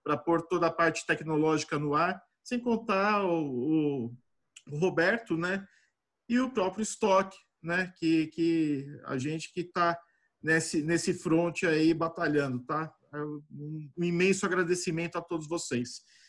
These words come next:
E como é, é Lean, eu vou fazer uma pergunta, vou pedir pra duas pessoas responderem a mesma pergunta e já fazer a sua finalização em três minutos, ok? Combinado? Isso porque já vai estourar um pouquinho.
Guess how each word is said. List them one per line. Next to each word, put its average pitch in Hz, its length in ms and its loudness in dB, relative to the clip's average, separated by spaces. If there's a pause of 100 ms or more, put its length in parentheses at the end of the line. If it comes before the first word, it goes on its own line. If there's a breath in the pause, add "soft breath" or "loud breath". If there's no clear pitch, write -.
(140 soft breath)
E 196 80 -10
como 285 240 -2
é, 196 240 2
é 175 140 4
Lean, 196 400 2 (320)
eu 170 100 0
vou 220 120 2
fazer 208 560 2
uma 285 260 0
pergunta, 226 580 2
vou 220 180 0 (100)
pedir 196 280 -6
pra 190 320 -2 (300)
duas 262 280 0
pessoas 196 640 0 (120)
responderem 180 600 0
a 170 60 0
mesma 160 240 -2
pergunta 208 720 0 (420 loud breath)
e 226 120 2
já 226 160 2
fazer 208 400 0
a 208 60 2
sua 202 160 -6
finalização 196 880 -4
em 202 160 -4
três 220 300 4
minutos, 202 600 4
ok? 170 420 2
Combinado? 175 800 0 (320)
Isso 175 240 2
porque 190 220 -2
já 202 100 2
vai 202 140 2
estourar 202 320 2
um 190 100 -2
pouquinho. 180 1080 -2